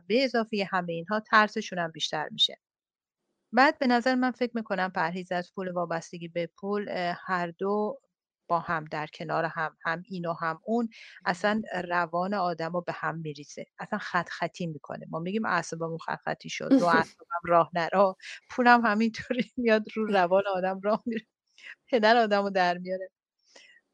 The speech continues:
Speaker 1: یادته که چند وقت پیش دربارهٔ کم خواستن صحبت
Speaker 2: آره،
Speaker 1: کردیم؟
Speaker 2: دقیقاً. منم الان یاد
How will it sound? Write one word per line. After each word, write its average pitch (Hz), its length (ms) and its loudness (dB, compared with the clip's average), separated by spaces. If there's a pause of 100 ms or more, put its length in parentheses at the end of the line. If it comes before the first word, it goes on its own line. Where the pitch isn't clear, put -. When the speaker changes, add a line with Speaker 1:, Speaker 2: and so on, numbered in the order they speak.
(140)
Speaker 1:
یادته 240 360 2
که 220 80 -4
چند 180 260 0
وقت 175 220 -4
پیش 180 220 -10
دربارهٔ 165 440 -4
کم 170 260 -4
خواستن 165 500 -6
صحبت 165 440 -6 (180)
Speaker 2:
آره، 233 220 6
Speaker 1:
کردیم؟ 226 60 -4
Speaker 2:
دقیقاً. 247 420 4
منم 247 420 -4
الان 220 240 -6
یاد 240 180 -2